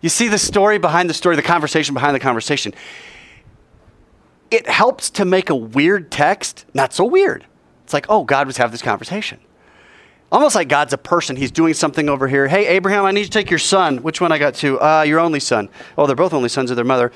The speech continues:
"Uh, the one you love." "Uh, I love 'em both." "Uh, okay, Isaac." "Oh, okay. Well, I'll, I'll take Isaac then." It just makes God more natural, more normal. So the letter Bet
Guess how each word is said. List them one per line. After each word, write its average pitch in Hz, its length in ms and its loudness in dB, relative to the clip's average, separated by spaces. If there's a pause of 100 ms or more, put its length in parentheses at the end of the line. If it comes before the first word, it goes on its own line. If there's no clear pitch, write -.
(460)
"Uh, 208 180 6
the 190 100 0
one 214 140 2
you 208 80 2
love." 196 400 0
"Uh, 139 240 -6
I 139 100 -4
love 165 180 0
'em 135 80 -6
both." - 380 -6 (580)
"Uh, 143 160 0 (240)
okay, - 260 -6 (140)
Isaac." 208 520 0 (460)
"Oh, 269 160 4
okay. - 260 -2 (120)
Well, 156 160 -10 (340)
I'll, 170 140 -6
I'll 170 100 -2
take - 220 -6
Isaac 107 300 -4
then." - 140 -12 (520)
It - 100 -4
just - 200 -4
makes 196 280 -2
God 147 400 -4
more 117 340 -8 (680)
natural, 302 500 0
more 190 240 -2
normal. 320 540 2 (1600)
So 233 680 0
the 240 140 2
letter 311 280 4
Bet 139 540 -2